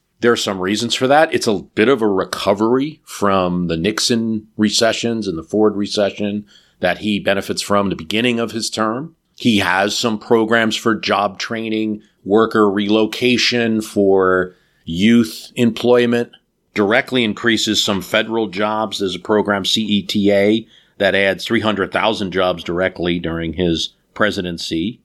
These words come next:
Uh, much of this job growth, if you look at it, the Carter job growth is gonna be nineteen seventy-eight, really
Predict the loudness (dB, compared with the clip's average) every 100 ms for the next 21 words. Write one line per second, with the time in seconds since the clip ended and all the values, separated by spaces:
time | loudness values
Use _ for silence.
0 | -2 0 2 2 2 -2 -2 -2 -4 -4
1 | -2 0 -2 2 4 4 0 -4 -4 -2
2 | 2 2 4 0 0 0 -2 -4 -12 -10
3 | -2 2 4 2 0 0 0 0 0 2
4 | 2 -2 -2 0 0 0 0 -2 -6 -6
5 | -2 -2 0 -2 0 -2 0 0 0 4
6 | 4 4 0